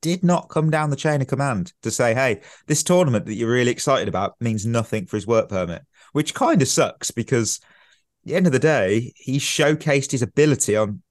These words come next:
a, s-, a world stage, South American world stage, I guess, considering it's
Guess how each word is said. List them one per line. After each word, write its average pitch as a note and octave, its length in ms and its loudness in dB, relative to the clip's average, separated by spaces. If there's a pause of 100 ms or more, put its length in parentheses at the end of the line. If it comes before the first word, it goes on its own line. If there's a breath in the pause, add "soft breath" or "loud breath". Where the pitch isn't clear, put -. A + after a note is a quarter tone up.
a, - 40 -8
s-, - 280 -4
a A#2+ 60 0
world A2+ 340 2
stage, G#2+ 800 -6 (1120)
South A2 280 -4
American G#2+ 680 0
world E2+ 280 -8
stage, F2 320 -8
I F2 40 -10
guess, G2 220 -8
considering F#2 380 -6
it's - 340 -8